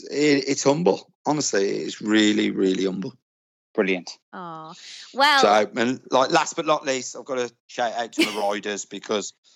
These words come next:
Speaker 1: obviously without them four riders, Gary, Brad, and, uh, Jamie and Jacob,
Speaker 3: Mm-hmm.
Speaker 1: it wouldn't be pulling all these sponsors in for twenty twenty, would it? You know,
Speaker 3: Yeah.
Speaker 1: they've gotta ride the bikes as well.
Speaker 3: Yeah.
Speaker 2: Yeah.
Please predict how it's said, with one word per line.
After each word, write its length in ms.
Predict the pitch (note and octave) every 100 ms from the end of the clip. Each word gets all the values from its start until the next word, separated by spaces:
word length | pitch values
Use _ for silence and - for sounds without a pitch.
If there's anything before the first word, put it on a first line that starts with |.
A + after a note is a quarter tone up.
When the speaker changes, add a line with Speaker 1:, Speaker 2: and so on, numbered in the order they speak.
| _ _ -
Speaker 1:
obviously 360 | A2 - A#2
without 300 | A2 A#2 A2+
them 140 | A#2 G#2+
four 240 | A#2 G#2+
riders, 520 | G2+ G2+ G2+ G#2 G2+ -
Gary, 540 | G#2+ G2 G2+ G2 G2 - _ _ _ _ -
Brad, 340 | G2+ G2 G2 - _ _ _ _ _ -
and, 360 | G2+ F#2+ F#2 F#2
uh, 340 | F#2+ F2+ F#2 F#2+
Jamie 540 | - G2 F#2+ G2 G2 F#2+
and 200 | F#2 F2+
Jacob, 640 | G2 F#2 - G2 G2 - _ -
Speaker 3:
Mm-hmm. 200 | A#3 A3+ B3 _ - - - _
Speaker 1:
it 140 | G#2+ G#2+
wouldn't 280 | A#2 G#2+ A2
be 320 | A#2 A2+ G2 _ -
pulling 260 | B2 A#2
all 140 | A2+ A2+
these 160 | A2+ -
sponsors 380 | A#2 A2 A2 A2
in 80 |
for 100 | A2
twenty 260 | - A#2 A2
twenty, 260 | - A2+ A2+
would 140 | A2
it? 180 | A2 -
You 80 | A2+
know, 140 | G#2+
Speaker 3:
Yeah. 180 | A2 A2+
Speaker 1:
they've 100 | A2
gotta 160 | A2 G#2
ride 280 | G#2+ G#2+
the 60 | A2
bikes 340 | G#2 G#2+ - G#2
as 80 | G#2+
well. 240 | G#2 G#2+ _ _
Speaker 3:
Yeah. 200 | A3+ A3+ -
Speaker 2:
Yeah. 360 | A2 A2+ G#2+